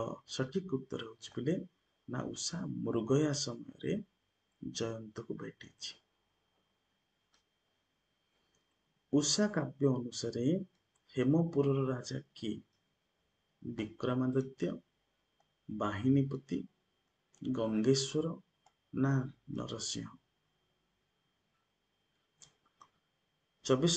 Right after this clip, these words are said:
ନମ୍ବର ପ୍ରଶ୍ନ, ଉଷା କାବ୍ୟ ଅନୁସାରେ ହେମପୁର ରାଜା କିଏ? ବିକ୍ରମାଦିତ୍ୟ, ବାହିନୀପତି, ଗଙ୍ଗେଶ୍ୱର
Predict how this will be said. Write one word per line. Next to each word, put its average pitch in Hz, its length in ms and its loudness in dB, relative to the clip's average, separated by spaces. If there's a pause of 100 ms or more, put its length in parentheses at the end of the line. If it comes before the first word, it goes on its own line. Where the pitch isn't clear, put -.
ନମ୍ବର 131 220 4
ପ୍ରଶ୍ନ, 117 380 -2 (640)
ଉଷା 151 300 0
କାବ୍ୟ 135 400 2
ଅନୁସାରେ 123 440 0
ହେମପୁର 127 560 2 (140)
ରାଜା 120 240 -8 (120)
କିଏ? 107 180 -20 (460)
ବିକ୍ରମାଦିତ୍ୟ, 135 760 2 (180)
ବାହିନୀପତି, 127 800 -6
ଗଙ୍ଗେଶ୍ୱର 123 640 -6